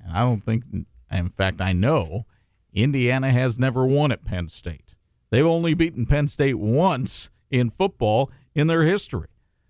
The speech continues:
So Tom Allen's got a major, major hill to climb on Saturday. You'll hear the game at noon on one oh three point one F M W H M E,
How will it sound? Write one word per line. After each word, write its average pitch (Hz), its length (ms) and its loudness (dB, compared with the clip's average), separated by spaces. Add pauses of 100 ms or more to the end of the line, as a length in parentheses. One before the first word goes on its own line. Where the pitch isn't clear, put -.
(120)
So 87 460 -2
Tom 147 280 0
Allen's 135 380 0
got 113 180 0
a 95 60 0
major, 117 1000 2 (140)
major 117 680 0
hill 123 300 0
to 98 80 -2
climb 104 500 0
on 90 200 0
Saturday. 160 640 0 (280)
You'll 87 180 -2
hear 170 300 0
the 170 120 0
game 139 240 2
at 127 120 -2
noon 135 360 2
on 113 220 0
one 117 140 0
oh 110 120 2
three 117 260 -2
point 107 320 -2
one 95 180 0
F 90 200 -2
M 98 200 2
W 87 320 -4
H 87 360 -8
M 98 180 0
E, 101 320 2